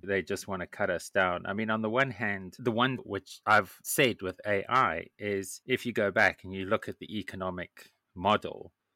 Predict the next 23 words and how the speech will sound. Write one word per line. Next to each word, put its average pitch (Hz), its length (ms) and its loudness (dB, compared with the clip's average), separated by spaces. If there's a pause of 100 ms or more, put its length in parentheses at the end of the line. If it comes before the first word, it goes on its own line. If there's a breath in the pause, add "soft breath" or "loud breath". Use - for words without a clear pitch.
(280)
the 104 100 -2
businesses 113 720 0
need 90 340 -6
to - 100 -18
pay 107 280 2
wages 95 560 0
to - 120 -12
the 90 120 -4
households 87 640 -2
for 107 100 -12
the 95 140 -6
households 95 640 -2
to - 140 -12
be 92 160 -4
able 90 260 -4
to - 140 -16
buy 92 260 0
the 87 80 -8
goods 87 320 -8
that 92 220 -8
the 85 40 -20
businesses 85 540 -6
produce. - 640 -6